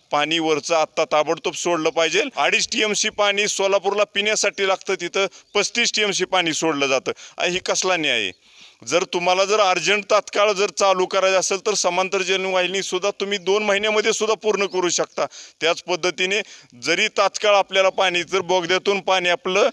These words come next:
अ, ह्याच्यापाशी जातं, लांबुटीच्या पुलापासून, तिथून तीस किलोमीटरमध्ये पाणी सोलापूरला जातं, तर तिकडून सुद्धा पाणी देता येतंय. तर ते न करता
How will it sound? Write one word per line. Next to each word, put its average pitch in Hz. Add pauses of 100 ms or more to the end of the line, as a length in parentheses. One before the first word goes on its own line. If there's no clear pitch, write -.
(260)
अ, 143 (220)
ह्याच्यापाशी 165
जातं, 165
लांबुटीच्या 180
पुलापासून, 131 (260)
तिथून 220
तीस 269
किलोमीटरमध्ये 247
पाणी 202
सोलापूरला 175
जातं, 156 (260)
तर 185
तिकडून 240
सुद्धा 254
पाणी 214
देता 196
येतंय. 175
तर 196
ते 196
न 247
करता 226